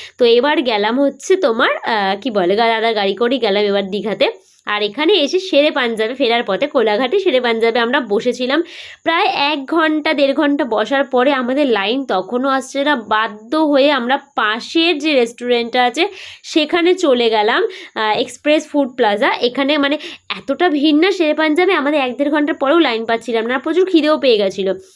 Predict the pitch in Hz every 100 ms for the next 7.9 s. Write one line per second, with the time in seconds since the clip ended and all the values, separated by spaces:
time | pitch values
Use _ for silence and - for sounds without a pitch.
0 | _ 208 208 202 202 247 294 359 269 240
1 | 214 208 214 214 208 262 262 - 320 302
2 | 349 330 285 277 285 247 196 214 254 226
3 | 214 214 220 208 311 330 381 247 294 339
4 | 392 262 220 190 170 - - - 196 170
5 | 165 180 208 294 330 285 240 208 233 370
6 | 320 359 381 302 330 349 320 285 311 339
7 | 320 370 370 247 285 294 240 233 339